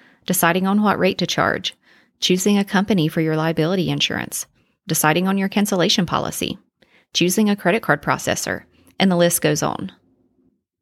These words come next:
You could easily spend hours or even days considering your options for each aspect of your practice. You can start to compare options and really get down to the nitty-gritty, and before you know it, you're beginning to look like Charlie from It's Always Sunny in Philadelphia,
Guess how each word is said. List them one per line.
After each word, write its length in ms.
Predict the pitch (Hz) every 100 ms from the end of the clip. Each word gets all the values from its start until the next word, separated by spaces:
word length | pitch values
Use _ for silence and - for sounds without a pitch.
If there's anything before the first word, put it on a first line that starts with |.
| _ -
You 120 | 262
could 140 | 302
easily 420 | - 208 214 208
spend 340 | 208 - 185 175
hours 480 | 160 160 175 202 -
or 80 | 170
even 260 | 180 156
days 400 | 156 151 151 151
considering 500 | - 160 156 160 156
your 160 | 151 151
options 520 | 147 151 - 156 151
for 140 | - -
each 220 | 170 165
aspect 480 | - 156 - 151 156
of 100 | 147
your 80 | 156
practice. 640 | - 147 - - - - - _ _ _ _ -
You 100 | 254
can 140 | 302
start 240 | - 233
to 120 | - 208
compare 400 | 180 - 180 -
options 560 | 151 - - - -
and 140 | - 170
really 280 | 175 202 196
get 180 | 180
down 240 | - 160 156
to 80 | -
the 80 |
nitty-gritty, 640 | 156 151 151 151 147 - 185 - -
and 120 | - 214
before 260 | 214 233
you 140 | 226 180
know 240 | 170 165
it, 200 | 151 -
you're 200 | 175 175
beginning 380 | 175 170 165 160
to 120 | 165
look 160 | 160 170
like 200 | 156 -
Charlie 460 | - 147 143 -
from 200 | 175 151
It's 100 | 147
Always 320 | - 151 151
Sunny 260 | - 147 143
in 120 | 143
Philadelphia, 760 | 143 143 139 135 - - -